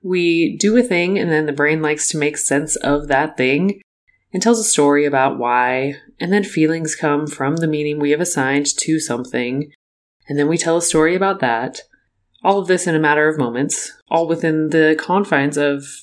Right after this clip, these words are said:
you know, your own head. It can be a wild place for some of us,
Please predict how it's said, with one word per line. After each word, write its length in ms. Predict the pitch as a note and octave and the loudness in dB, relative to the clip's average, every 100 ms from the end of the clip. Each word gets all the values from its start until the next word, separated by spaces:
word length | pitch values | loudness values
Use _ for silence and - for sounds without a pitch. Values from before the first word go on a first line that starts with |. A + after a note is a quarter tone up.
| - - | -18 -8
you 140 | E3 | -4
know, 140 | C#3 | -2
your 280 | C3+ D3 D#3 | 0 2 4
own 160 | D3+ D3 | 2 0
head. 540 | C#3+ F3+ C3+ B2+ D#3 - _ _ _ | 0 0 0 0 -2 -4 _ _ _
It 100 | F#3+ | -8
can 120 | G3+ G3+ | -2 0
be 260 | G#3 G#3 | 2 4
a 100 | - | 4
wild 320 | G3 G#3 G3+ | 4 4 4
place 280 | G3+ G#3+ G3+ | 2 2 2
for 100 | - | -2
some 200 | B2+ B2 | -2 -2
of 100 | A#2+ | -4
us, 440 | A2 - - - | -6 -6 -8 -12